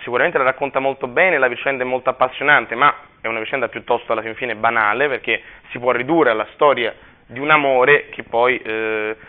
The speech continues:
di una, di due persone che di fatto non riescono più a rincontrarsi, perché uno dei due va in guerra, essenzialmente.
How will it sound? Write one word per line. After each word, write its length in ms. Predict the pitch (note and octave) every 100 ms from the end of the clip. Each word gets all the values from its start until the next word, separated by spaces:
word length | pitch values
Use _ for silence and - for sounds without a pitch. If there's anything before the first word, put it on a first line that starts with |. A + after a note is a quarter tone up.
| -
di 120 | A#2
una, 240 | B2 A#2+ A2+
di 140 | C3+
due 120 | D3
persone 360 | D#3 E3 C#3 C3
che 280 | B2 - -
di 180 | G#2+ C3+
fatto 340 | A#2 A2+ -
non 100 | A#2+
riescono 440 | B2 C#3+ - B2+ A#2
più 140 | C#3
a 20 |
rincontrarsi, 840 | A#2+ A#2+ - A#2+ G#2+ A2+ G#2 G#2 -
perché 240 | F3+ -
uno 140 | C3+ E3+
dei 120 | C#3
due 220 | A2 A2
va 100 | A2+
in 160 | A2+ A#2+
guerra, 380 | G#2+ G2+ G#2
essenzialmente. 840 | G#2+ - G#2+ A2 G#2+ G#2+ G2+ -